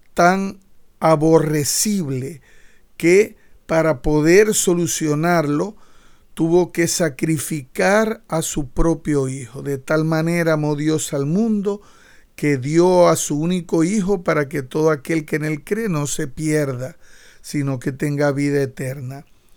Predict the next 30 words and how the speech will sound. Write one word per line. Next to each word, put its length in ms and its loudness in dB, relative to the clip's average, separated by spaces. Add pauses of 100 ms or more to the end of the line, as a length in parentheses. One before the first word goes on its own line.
(440)
El 200 -2
pecado 580 4
es 180 -2
tan 280 0
grave 540 2 (880)
que 180 2
Dios 360 6
mismo 520 -2
tuvo 340 2
que 140 4
venir 460 2
a 60 2
este 300 -4
mundo 560 -6 (500)
a 120 -2
sufrir, 880 -2 (640)
a 160 -2
dar 360 6
su 280 -2
vida, 640 -2 (580)
a, 400 4 (580)
eh, 260 -2
s-, 260 -4 (160)
vamos 400 0
a 80 2
decir, 480 2
cargar 680 6
sobre 400 2
sus 340 -4
hombros 640 0